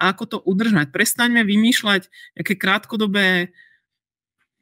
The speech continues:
riešenia v zmysle, „Teraz zmeníme zákon a zmeníme ho na rok a potom na dva a potom neviem ako,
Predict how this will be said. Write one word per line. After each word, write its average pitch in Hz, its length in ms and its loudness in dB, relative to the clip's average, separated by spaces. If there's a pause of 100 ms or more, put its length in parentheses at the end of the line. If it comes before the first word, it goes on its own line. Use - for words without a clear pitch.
(680)
riešenia 202 1040 0
v 170 80 -6
zmysle, 196 400 0
„Teraz 214 320 -2
zmeníme 208 320 2
zákon 202 400 0
a 190 80 2
zmeníme 190 400 0
ho 160 80 0
na 185 160 2
rok 208 160 0
a 175 80 2
potom 175 240 0
na 175 160 2
dva 185 240 0
a 175 80 -2
potom 175 240 -2
neviem 180 400 0
ako, 202 400 -6